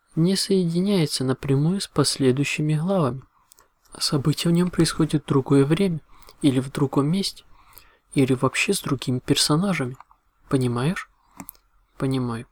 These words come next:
Уныло отвечаешь ты. Тогда я назову её «Начало пути». Хорошее название, одобряет Твайлайт. Будешь публиковать прямо сейчас? Да, конечно. Ты открываешь браузер, заходишь в свой кабинет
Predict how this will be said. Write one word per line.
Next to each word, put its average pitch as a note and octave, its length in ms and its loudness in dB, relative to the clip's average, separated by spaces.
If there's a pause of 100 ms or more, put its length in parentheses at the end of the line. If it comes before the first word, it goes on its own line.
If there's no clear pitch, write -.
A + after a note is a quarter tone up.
(440)
Уныло D3 300 2
отвечаешь C3 500 -4
ты. - 120 -16 (880)
Тогда C3 280 2
я F3 120 4
назову E3 400 2
её D3+ 380 0 (200)
«Начало C#3+ 600 0
пути». - 480 -4 (920)
Хорошее F#3 560 2
название, D#3+ 520 -4 (240)
одобряет C3 520 0
Твайлайт. B2 460 -6 (760)
Будешь G#3+ 360 4
публиковать C#3+ 540 0
прямо C#3+ 280 0
сейчас? - 480 -6 (520)
Да, D3+ 400 2
конечно. D3 520 0 (600)
Ты C#3+ 100 4
открываешь C#3 500 2
браузер, D#3 500 2
заходишь D3 540 -2
в - 40 -2
свой C#3+ 200 0
кабинет D3+ 500 -2